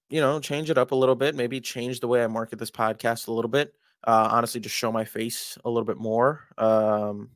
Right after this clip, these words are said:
on all socials, just to tell people to go watch the podcast. Maybe that'll help. Maybe it will. Maybe it won't. Not really sure. But however I do it, I just wanna do it in a way that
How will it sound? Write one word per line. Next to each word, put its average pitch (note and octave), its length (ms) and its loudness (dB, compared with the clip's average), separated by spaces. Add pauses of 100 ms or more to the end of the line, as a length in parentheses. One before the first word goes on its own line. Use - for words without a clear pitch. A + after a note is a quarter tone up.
(100)
on A2+ 140 -2
all G#2+ 180 -2
socials, A2+ 520 -6
just A2 200 -10
to A2 300 -4 (200)
tell A#2 280 -2
people C#3 400 -2
to C#3+ 60 -2
go C#3+ 220 0
watch C#3+ 560 0 (640)
the B2 80 -12
podcast. D#3+ 720 4 (1300)
Maybe C3+ 220 0
that'll B2+ 240 8
help. C3+ 240 4
Maybe A#2+ 300 -2
it A2 100 -2
will. A#2+ 320 4
Maybe A2+ 220 0
it A2 120 -2
won't. A#2+ 320 2 (320)
Not C#3+ 180 6
really D3+ 160 4
sure. D3+ 420 0 (260)
But A#2+ 320 4 (280)
however C#3+ 500 2
I A#2 100 6
do C3 380 2
it, A2 240 2 (180)
I A#2+ 120 0
just A#2+ 160 -6
wanna A#2+ 200 -2
do A#2+ 240 0
it A#2 60 0
in A2+ 100 -4
a A2 40 -6
way A2 320 -2
that A2 340 -4